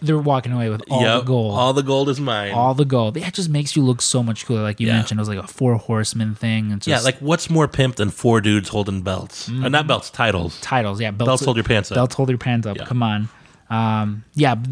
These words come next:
Speaker 1: that was really exciting. Another thing that was really exciting is, uh, the amount of new listeners that we have.
Speaker 2: Yeah,
Speaker 1: Yeah.
Speaker 2: from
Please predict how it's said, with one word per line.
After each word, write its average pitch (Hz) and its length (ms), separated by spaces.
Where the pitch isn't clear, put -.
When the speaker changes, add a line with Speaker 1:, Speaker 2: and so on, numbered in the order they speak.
Speaker 1:
that 151 160
was 160 120
really 143 220
exciting. 117 720
Another 196 280
thing 147 180
that 120 80
was 110 120
really 117 200
exciting 110 640
is, 123 220
uh, 113 300
the 120 80
amount 127 220
of 107 120
new 110 200
listeners 123 480
that 131 120
we 135 120
have. 156 320
Speaker 2:
Yeah, 120 320
Speaker 1:
Yeah. 143 80
Speaker 2:
from 127 220